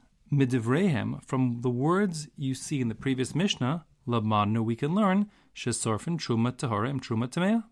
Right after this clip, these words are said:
B'Pesach, that on Erev Pesach you can burn Tamei and Tahor Truma together, because no problem. Once it's no longer a mitzvah item, because now the rabbis have to destroy it. So the same way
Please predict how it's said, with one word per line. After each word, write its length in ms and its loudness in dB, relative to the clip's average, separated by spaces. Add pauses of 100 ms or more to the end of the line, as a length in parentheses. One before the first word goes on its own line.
B'Pesach, 500 -2 (460)
that 120 -2
on 120 0
Erev 300 2
Pesach 420 -2
you 80 -8
can 180 -4
burn 380 -2 (120)
Tamei 440 0
and 140 -6
Tahor 360 -2 (240)
Truma 260 0
together, 400 -4 (320)
because 260 -6
no 160 -2
problem. 420 0 (260)
Once 300 -2 (200)
it's 120 -12
no 80 -2
longer 240 -4
a 80 -4
mitzvah 380 -4
item, 340 0
because 320 -10
now 140 -4
the 80 -6
rabbis 240 -4
have 100 -10
to 80 -10
destroy 420 -6
it. 180 -8 (600)
So 140 -12
the 100 -8
same 260 -2
way 320 -2